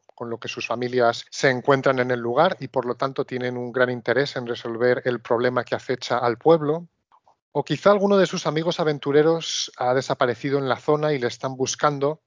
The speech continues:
y así han llegado al pueblo y se han enterado de que algo raro está pasando.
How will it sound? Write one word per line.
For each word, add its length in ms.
y 100
así 240
han 100
llegado 240
al 100
pueblo 360
y 100
se 120
han 60
enterado 480
de 140
que 300
algo 260
raro 360
está 340
pasando. 540